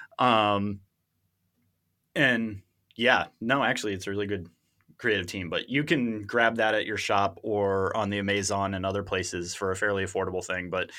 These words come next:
James is like, "No, seriously, this is, like, where a lot of this concept came from, so that we can tell this story of kind of the Amazon's history, you know, before we get Wonder Woman, uh, while we're getting Wonder Woman, et cetera.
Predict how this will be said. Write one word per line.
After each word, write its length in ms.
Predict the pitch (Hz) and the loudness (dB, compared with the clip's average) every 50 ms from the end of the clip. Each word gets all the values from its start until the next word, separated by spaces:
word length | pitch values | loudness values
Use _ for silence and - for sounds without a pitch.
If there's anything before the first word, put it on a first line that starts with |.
| - - - - - - | -12 -12 -12 -12 -2 4
James 240 | - 139 139 127 131 | 6 6 6 6 4
is 100 | 123 - | 4 4
like, 160 | 117 110 95 | 4 4 4
"No, 140 | 120 131 135 | 4 2 4
seriously, 380 | 131 143 139 127 123 127 120 117 | 6 6 6 6 4 2 2 2
this 180 | 120 135 - | 0 0 0
is, 100 | 156 120 | 0 2
like, 140 | 139 131 120 | 2 2 4
where 120 | 127 117 | 4 2
a 40 | 110 | 4
lot 240 | 101 107 107 113 113 | 4 4 4 4 4
of 100 | 110 104 | 2 2
this 180 | 107 107 101 - | 0 0 0 -2
concept 460 | - - 107 101 101 - 110 - - | -2 -2 -2 0 0 0 -2 -2 -2
came 180 | - - 98 101 | -2 -2 -2 0
from, 320 | - 165 170 190 202 202 - - - - - - - _ _ | 2 2 2 2 0 -4 -8 -14 -20 -20 -20 -20 -20 _ _
so 180 | - - - 117 | -4 0 0 2
that 140 | 117 120 110 | 2 2 0
we 140 | 117 123 120 | 0 -2 -2
can 180 | 120 - 110 101 | -2 -4 -6 -4
tell 540 | 98 - - 107 107 110 107 107 101 104 - _ _ 107 | -4 0 0 2 2 4 2 2 0 -2 -8 _ _ -4
this 220 | 110 110 104 - | -2 0 2 0
story 440 | - - - 101 98 104 107 107 107 | 0 0 0 0 0 2 2 2 0
of 140 | 101 95 95 | 0 -2 -2
kind 240 | - - 95 95 95 | -2 -2 -2 -2 -2
of 320 | 92 92 92 90 101 107 - | -2 -4 -6 -8 -12 -16 -10
the 180 | - 107 101 - | -4 -4 -2 -2
Amazon's 520 | 110 107 104 104 98 98 107 101 95 87 - | -2 -2 -4 -4 -4 -2 -2 -4 -4 -4 -2
history, 560 | - 117 113 - - 139 139 135 135 139 131 - | -2 -2 -2 -2 -2 -2 -2 -2 -2 -4 -6 -6
you 80 | 110 | -4
know, 120 | 107 101 101 | -2 -2 -2
before 340 | 95 98 - - 110 107 107 | -2 -4 -2 -2 -2 0 0
we 120 | 110 107 | 0 0
get 140 | 101 110 - | 0 0 0
Wonder 220 | 107 107 104 110 107 | -2 -2 0 0 0
Woman, 320 | 107 107 107 107 104 104 | 0 0 -2 -4 -4 -4
uh, 240 | - - - - 101 | -4 -4 -2 -2 -2
while 220 | 95 101 104 107 107 | 0 2 2 2 2
we're 120 | 107 104 | 0 0
getting 240 | 98 107 101 104 101 | 0 0 -2 0 0
Wonder 240 | 98 101 101 101 98 | 0 0 0 0 -2
Woman, 220 | 98 98 101 98 | -2 -2 -2 -4
et 100 | 92 87 | -6 -6
cetera. 440 | - - 113 98 95 92 87 87 85 | -2 -2 0 0 0 0 -2 -2 -4